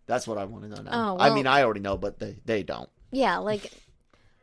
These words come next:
Speaker 2: normally I don't go with, um, horror for Christmas movies.
Speaker 1: Yeah, no, I
Speaker 2: except
Speaker 1: meant
Speaker 2: for the
Speaker 1: just in
Speaker 2: one,
Speaker 1: gen-, general.
Speaker 2: but, well, I was just saying, 'cause,
Speaker 1: Oh,
Speaker 2: you know,
Speaker 1: Gremlins,
Speaker 2: just
Speaker 1: yeah.
Speaker 2: Yeah,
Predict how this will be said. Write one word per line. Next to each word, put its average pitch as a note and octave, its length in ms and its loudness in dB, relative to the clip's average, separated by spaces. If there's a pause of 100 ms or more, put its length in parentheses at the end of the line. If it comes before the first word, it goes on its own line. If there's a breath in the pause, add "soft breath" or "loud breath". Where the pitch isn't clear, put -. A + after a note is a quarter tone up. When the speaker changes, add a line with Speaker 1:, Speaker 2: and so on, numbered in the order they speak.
(340 soft breath)
Speaker 2:
normally F4+ 520 2
I D#4 100 -2
don't A#3 500 -2
go G3 260 4
with, F#3 540 0 (480)
um, F#3+ 340 -4
horror F3 640 -2 (160)
for F3+ 560 -6
Christmas F#3 440 -8
movies. F3+ 440 -8
Speaker 1:
Yeah, F#2+ 220 0
no, G#2+ 160 2
I F2+ 60 2
Speaker 2:
except G2 260 4
Speaker 1:
meant - 80 -10 (240)
Speaker 2:
for A3+ 80 0
the F#3+ 60 2
Speaker 1:
just F#3 100 0
in G3 40 0
Speaker 2:
one, G#3 200 2
Speaker 1:
gen-, F3+ 80 -6
general. F3+ 340 2 (140)
Speaker 2:
but, - 80 -16
well, G#3+ 80 2
I G3 60 4
was A3 140 -2
just G3+ 120 -6
saying, F3 280 -6
'cause, F#2+ 360 2
Speaker 1:
Oh, G2 120 -10
Speaker 2:
you F#2+ 60 -8
know, F2 120 -12
Speaker 1:
Gremlins, G2+ 340 -6
Speaker 2:
just - 160 -16 (100)
Speaker 1:
yeah. F#2+ 240 -14 (220)
Speaker 2:
Yeah, F#3+ 260 -12